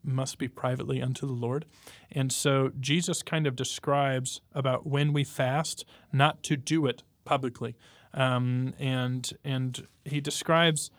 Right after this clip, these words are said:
um, honestly, he describes the way that we do it, uh, so that it is something that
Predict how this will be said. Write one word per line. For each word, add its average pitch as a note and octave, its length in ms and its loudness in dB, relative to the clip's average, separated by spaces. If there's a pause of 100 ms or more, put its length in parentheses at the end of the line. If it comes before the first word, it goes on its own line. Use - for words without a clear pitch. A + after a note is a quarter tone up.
(340)
um, B2+ 560 2 (420)
honestly, B2+ 640 -2 (1300)
he D3+ 120 2
describes D3 520 4
the C#3+ 100 2
way C3+ 180 2
that C3 120 -2
we C3+ 80 -2
do C3 200 2
it, B2+ 140 0 (320)
uh, B2+ 360 4 (760)
so D3 280 2
that B2+ 340 2 (180)
it C#3 160 2
is C3+ 120 2
something B2+ 720 0 (460)
that B2+ 340 2